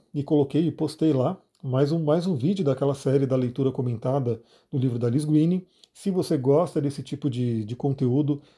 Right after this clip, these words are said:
pessoal, curte lá, comenta pra eu saber, né? Porque eu fico aqui como produtor de conteúdo, né? Então, o que que eu tenho que produzir, né? O que que eu tenho que compartilhar? E a curtida e o comentário,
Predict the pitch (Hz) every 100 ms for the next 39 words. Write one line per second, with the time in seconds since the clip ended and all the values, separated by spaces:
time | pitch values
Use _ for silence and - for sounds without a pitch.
0 | _ _ _ 160 151 175 131 - - 202
1 | 247 - 147 135 160 - 160 131 170 123
2 | - 170 - 165 117 101 _ _ _ 135
3 | 135 135 - 131 143 127 113 _ _ -
4 | 139 175 233 220 226 220 160 190 214 190
5 | 202 - 214 175 160 285 208 143 202 139
6 | 151 202 156 - - - - - 196 226
7 | - 185 185 147 - - 175 170 117 180
8 | 147 120 170 180 175 151 160 143 156 -
9 | 123 135 127 - - - _ 139 127 123
10 | 120 117 117 - 143 - 175 - 247 240
11 | 175 170 160 120 - 151 202 117